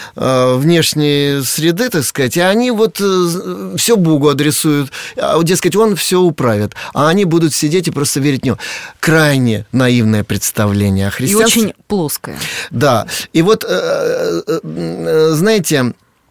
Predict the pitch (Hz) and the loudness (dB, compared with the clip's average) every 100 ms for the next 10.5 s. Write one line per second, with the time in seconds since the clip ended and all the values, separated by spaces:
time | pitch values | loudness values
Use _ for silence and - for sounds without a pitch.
0 | _ _ _ - - - 156 147 139 127 | _ _ _ -14 -8 0 2 4 2 0
1 | 117 143 165 202 208 151 156 147 160 151 | -2 2 2 4 2 2 0 0 0 0
2 | 165 - 120 95 101 101 - - - - | -2 0 -2 0 -2 -2 -6 -8 -6 -4
3 | 127 117 123 127 127 135 135 131 143 165 | -2 -4 -4 -6 -6 -6 -4 -4 0 2
4 | 160 117 - - 175 202 131 98 - 104 | 2 0 -2 -4 -2 0 0 -4 -6 -6
5 | - 98 104 - - - - - - 53 | -6 -8 -10 -10 -12 -12 -14 -12 -6 -4
6 | 55 55 104 113 127 113 - - - 185 | -4 -4 -6 -8 -10 -12 -14 -10 -4 0
7 | 202 120 151 156 156 165 - 139 95 107 | 0 0 -2 -2 0 -2 -2 -4 -4 -6
8 | - - 131 147 - 220 165 156 147 180 | -6 -2 0 2 2 2 4 2 2 2
9 | 185 180 170 - - 160 147 151 - 139 | 2 2 0 -2 -2 -2 -4 -6 -6 -4
10 | 139 135 104 101 | -2 0 -2 -4